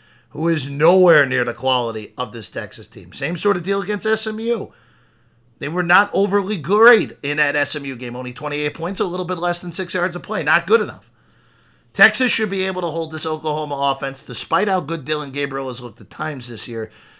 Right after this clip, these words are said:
down to around five yards of play, which probably means Oklahoma scoring in the low twenties, maybe even the teens. Texas is gonna be in the thirties in this game. Now, it's not gonna be like last year, 'cause last year was an embarrassment.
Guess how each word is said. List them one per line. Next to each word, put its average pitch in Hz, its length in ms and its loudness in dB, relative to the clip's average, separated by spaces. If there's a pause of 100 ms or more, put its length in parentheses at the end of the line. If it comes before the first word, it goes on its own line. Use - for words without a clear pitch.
(140)
down 160 200 4
to 185 120 6
around 151 260 4
five 165 300 2
yards 165 260 -2
of 123 60 -10
play, 117 480 -4 (320)
which 131 180 -8
probably 214 420 4
means 190 240 -2
Oklahoma 160 480 0
scoring 147 460 0
in 135 80 -6
the 131 80 -4
low 139 220 -2
twenties, 135 540 -6 (200)
maybe 185 220 0
even 170 200 0
the 135 80 -6
teens. - 460 -14 (680)
Texas 208 340 4
is 147 40 -4
gonna 190 160 2
be 165 120 2
in 151 40 -2
the 135 60 -4
thirties 120 400 -2
in 69 80 -16
this 62 160 -16
game. - 240 -18 (560)
Now, 190 240 10
it's 185 120 2
not 220 180 8
gonna 220 100 -2
be 208 60 0
like 160 240 0
last 143 320 2
year, 127 80 -2
'cause 127 180 -8
last 139 300 0
year 139 80 -4
was 123 160 -6
an 120 60 -4
embarrassment. 104 560 -8